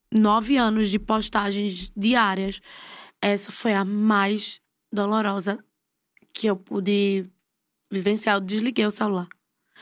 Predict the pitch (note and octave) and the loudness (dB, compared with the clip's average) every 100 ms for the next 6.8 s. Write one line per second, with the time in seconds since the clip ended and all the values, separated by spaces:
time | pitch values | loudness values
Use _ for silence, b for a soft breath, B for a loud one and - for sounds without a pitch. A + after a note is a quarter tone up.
0 | B B - F#3+ G3+ - G3 G3+ A3 G3 | B B -2 0 0 0 0 0 0 0
1 | F3 F3 F3 A#3 - _ b b b b | 0 0 -2 -2 -6 _ b b b b
2 | - G3 G3 F#3+ F#3+ F#3 G3 F#3+ F#3+ F#3 | -4 0 2 2 2 0 -2 0 0 0
3 | G3 F#3+ F#3 F#3+ G3+ F#3+ F3+ F3+ F#3+ B3+ | 0 2 0 0 -2 -2 -4 0 0 -2
4 | - _ _ b b b b b b G3 | -4 _ _ b b b b b b -4
5 | F#3+ G3 F#3 G3+ G3 - G#3 G3 A3 - | -4 -4 -2 0 0 2 2 2 0 -2
6 | G#3+ G#3 A#3+ G#3+ G3+ F#3+ G3 | 0 2 0 -4 -2 0 0